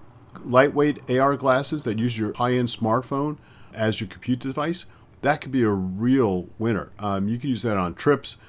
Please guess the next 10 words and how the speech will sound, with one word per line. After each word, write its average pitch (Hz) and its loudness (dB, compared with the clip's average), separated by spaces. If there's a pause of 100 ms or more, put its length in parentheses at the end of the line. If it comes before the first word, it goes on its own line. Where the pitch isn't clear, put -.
(200)
pop 113 2
up, 107 0
watch 101 -2
a 92 -6
movie 123 0
on 120 0
it, 117 -2 (360)
get 92 -4
real-time 113 0
information 107 -4